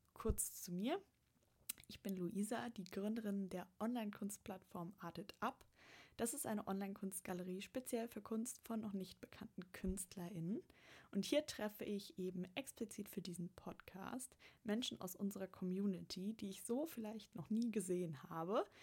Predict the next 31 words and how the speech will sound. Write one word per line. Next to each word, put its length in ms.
beziehungsweise 580
nicht 220
kennenlernen 600
würde, 200
denn 220
gewöhnlicherweise 760
verkaufen 500
wir 120
online. 720
Was 240
das 180
für 160
Vorteile 640
und 160
für 120
Nachteile 460
für 160
unsere 220
KünstlerInnen 640
hat 260
und 140
wie 60
das 200
allgemein 480
so 120
ist, 320
als 180
noch 120
nicht 220
bekannter 380
KünstlerIn 720